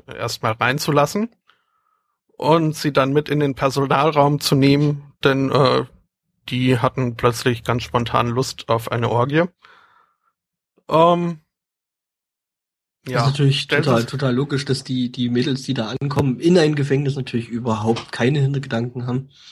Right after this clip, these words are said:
Speaker 1: Nee, nee. Also, wie sich herausstellt, dann eben doch, äh, denn, äh, ja, wie gesagt, endeten die Wächter, äh, betäubt und gefesselt, äh, in diesem Raum.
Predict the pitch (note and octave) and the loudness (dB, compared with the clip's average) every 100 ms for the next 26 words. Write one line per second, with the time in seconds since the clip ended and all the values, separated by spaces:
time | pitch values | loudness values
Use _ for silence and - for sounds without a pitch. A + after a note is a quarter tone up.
0 | - - - _ _ _ _ _ _ _ | -20 -20 -20 _ _ _ _ _ _ _
1 | _ _ _ _ _ _ _ F#3+ F3+ F#3 | _ _ _ _ _ _ _ 2 4 4
2 | G3 - D3+ D3 D#3 E3 - _ - C#3 | 2 -4 0 2 2 0 -6 _ -4 0
3 | D3 C#3+ C#3 - - - - E3 E3 - | 2 2 0 -8 -18 -10 -6 -2 0 2
4 | C3+ C#3+ - C#3+ C#3 - - C3 A#2+ C3 | 2 2 2 0 0 -2 -2 -2 0 -4
5 | C3+ C3+ - - C#3 C3+ C3+ C3 - B2+ | 0 2 2 -4 -6 -2 -2 -6 -6 -6
6 | B2+ C#3 C#3 C#3 B2 A2+ - A#2+ A#2 - | -4 -8 -6 -6 -6 -12 -4 -2 -2 -10
7 | _ C3 C3 C3+ - C3+ - - C3 C3+ | _ -10 -6 -4 0 0 0 -10 -4 0
8 | C#3+ - C3+ A#2+ A#2 B2 A#2+ A#2 B2+ - | 0 0 -6 -6 -6 -6 -6 -4 -4 -2
9 | D3 B2+ B2 A#2 - A#2+ A2+ _ - _ | 2 2 2 -4 -10 -10 -12 _ -20 _
10 | _ - B2 - C#3+ F#3+ - - C3+ - | _ -4 -2 2 2 0 -4 -4 -4 -6
11 | - B2 C3+ C#3 F3+ F3 - - - B2+ | -10 0 0 2 2 0 -8 -12 -2 0
12 | B2+ - - C#3 C3 B2+ B2+ A#2+ A#2 A#2 | -2 -6 -6 -8 -6 -8 -8 -8 -6 -2
13 | A#2 A#2+ C3+ F#3+ | 0 2 0 -2